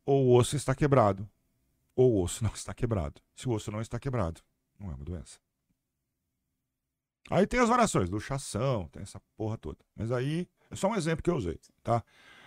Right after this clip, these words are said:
Mas o borderline, ele é considerado mais um comportamento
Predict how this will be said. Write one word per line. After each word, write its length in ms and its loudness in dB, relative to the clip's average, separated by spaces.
Mas 160 4
o 60 2
borderline, 560 6
ele 80 4
é 40 4
considerado 480 2
mais 280 6
um 60 6
comportamento 800 0